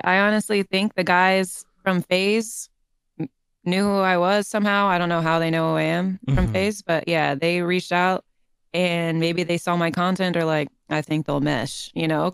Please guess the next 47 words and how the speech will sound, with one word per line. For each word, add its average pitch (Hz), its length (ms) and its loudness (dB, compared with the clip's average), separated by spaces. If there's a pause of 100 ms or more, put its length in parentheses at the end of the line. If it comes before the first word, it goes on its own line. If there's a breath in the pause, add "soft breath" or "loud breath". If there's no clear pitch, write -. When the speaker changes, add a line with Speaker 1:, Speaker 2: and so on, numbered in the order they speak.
Speaker 1:
'cause 226 240 0
T-Pain 233 400 -2
and 220 120 0
the, - 300 -4
of 170 120 -2
all 185 180 6
of 175 60 0
them 170 80 -2
were 165 80 0
like, 151 180 -2
"Yeah, 156 140 0
I 165 80 2
think 269 180 0
they 165 80 0
put - 160 -2
us - 120 -10
together 127 280 -2
for - 180 -6
a 117 60 -2
reason." 139 480 -4
<laughs> - 20 -20 (200)
Speaker 2:
<laughs> 175 640 -4
Speaker 1:
So, 147 420 -2 (560 loud breath)
um, 156 480 2 (120)
but 185 180 4
yeah, 156 200 4
that, 170 300 2
that 202 100 4
whole 202 160 4
thing 165 180 2
was 160 120 2
kinda 165 260 2
rigged 156 280 4
though. 151 140 2
They 170 140 2
put, 170 180 0
like, 143 160 2
Huskers 160 520 0
and 143 160 0
Symphony 160 420 -2
together. 156 500 2
They 151 120 2
put 151 160 -2
Nick 156 180 -2
Mercs 156 400 -2
and, 139 240 0
um, 127 360 0